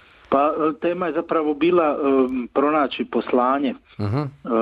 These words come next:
Speaker 1: to je ovako malo i igra riječi. E, obično ljudi traže posao ili nalaze posao, a, e, zapravo je važno pronaći ono osnovno, temeljno u životu, a to je svrhu,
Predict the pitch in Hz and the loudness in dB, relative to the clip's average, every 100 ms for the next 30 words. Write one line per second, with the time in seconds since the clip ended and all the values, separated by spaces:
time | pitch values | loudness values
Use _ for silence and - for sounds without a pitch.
0 | 117 117 117 117 117 135 - 143 135 170 | 0 0 0 -2 -4 -8 -10 -10 0 2
1 | 147 151 156 151 139 139 143 156 139 135 | 2 0 0 2 2 2 2 2 2 2
2 | 143 - 147 120 - - - _ - 120 | 0 0 -2 -2 -8 -20 -20 _ -2 2
3 | 120 123 123 127 143 135 135 143 143 135 | 2 2 0 0 0 -2 -2 0 2 2
4 | 123 139 131 117 - 131 135 147 127 104 | 0 0 0 -4 0 0 0 -2 0 0
5 | 104 104 104 101 - - - - 104 127 | -2 -4 -4 -6 -10 -20 -20 -6 -2 0
6 | 127 120 - 127 123 156 147 135 131 127 | 0 -2 -2 -2 -2 -2 0 2 2 0
7 | 120 - - _ _ _ _ - 123 120 | -2 -8 -20 _ _ _ _ -4 -2 0
8 | 123 131 - 131 123 - 135 127 123 135 | -2 -4 -6 -2 -2 0 0 2 2 0
9 | 139 123 135 147 139 - 127 123 131 131 | -2 -4 0 0 -2 -2 0 0 0 2
10 | 127 139 - 165 131 117 117 _ 120 101 | 2 2 0 0 0 -2 -4 _ -8 -2
11 | 131 151 151 131 123 113 - - - - | 0 2 2 2 0 -4 -8 -14 -14 -8
12 | - 123 123 117 117 123 143 143 120 - | 0 2 2 2 4 4 2 2 -2 2
13 | 135 117 - 165 156 - 104 101 | 0 0 0 0 0 -4 -6 -6